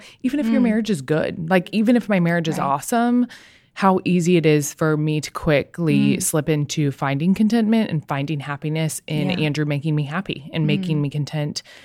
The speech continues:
Speaker 1: when ultimately being a Christian, married or single or all of the above, that you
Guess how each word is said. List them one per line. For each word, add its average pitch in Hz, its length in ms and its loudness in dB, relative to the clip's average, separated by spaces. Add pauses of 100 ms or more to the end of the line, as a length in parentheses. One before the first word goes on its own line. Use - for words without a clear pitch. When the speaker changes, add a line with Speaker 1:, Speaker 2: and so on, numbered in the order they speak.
(160)
Speaker 1:
when 190 140 6
ultimately 180 500 2
being 156 300 0
a - 20 -2
Christian, 143 800 -2
married 165 340 0
or 160 140 -2
single 160 340 2
or 143 540 2 (240)
all 208 180 4
of 160 120 2
the 170 120 4
above, 165 500 6 (220)
that 175 280 6
you 185 420 4